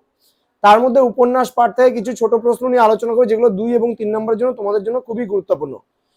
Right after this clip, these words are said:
প্রথম প্রশ্ন, বঙ্কিমচন্দ্র চট্টোপাধ্যায়ের উপন্যাসগুলির নাম উল্লেখ করো।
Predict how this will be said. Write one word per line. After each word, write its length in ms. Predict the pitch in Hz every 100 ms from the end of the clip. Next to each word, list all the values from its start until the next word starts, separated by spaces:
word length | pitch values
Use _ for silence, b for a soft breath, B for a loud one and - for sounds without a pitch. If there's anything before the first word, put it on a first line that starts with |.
| _ -
প্রথম 220 | 247 285 269
প্রশ্ন, 220 | 214 151 117 _ _ _ _ _ _ _ _ _ _ 143
বঙ্কিমচন্দ্র 720 | 151 233 233 262 262 277 262 262
চট্টোপাধ্যায়ের 640 | 254 185 233 233 254 233
উপন্যাসগুলির 540 | 196 226 233 220 247 214
নাম 100 | 202 220
উল্লেখ 280 | 202 202 202
করো। 220 | 156 104